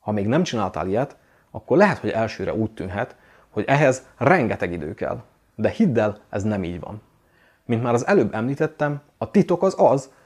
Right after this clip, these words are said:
hogy ki kell próbálni, hogy csinálni kell, merni kell belevágni. Ha szabadon el tudod engedni a gondolataidat, akkor az már fél siker.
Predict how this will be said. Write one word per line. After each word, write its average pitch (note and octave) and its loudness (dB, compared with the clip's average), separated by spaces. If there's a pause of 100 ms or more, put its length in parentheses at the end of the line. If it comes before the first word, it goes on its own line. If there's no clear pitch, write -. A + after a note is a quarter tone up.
hogy - -10
ki - -2
kell F#3+ 2
próbálni, F#2+ 2 (140)
hogy - -12
csinálni G#2 0
kell, - -12 (340)
merni D#3 4
kell A2 2
belevágni. F#2 -2 (720)
Ha - -8
szabadon C#3+ 6
el A#2 2
tudod G2+ -8
engedni G2 -4
a F#2 -8
gondolataidat, B2 -4 (300)
akkor - 0
az A2+ 2
már A2 -2
fél G#2 0
siker. - -8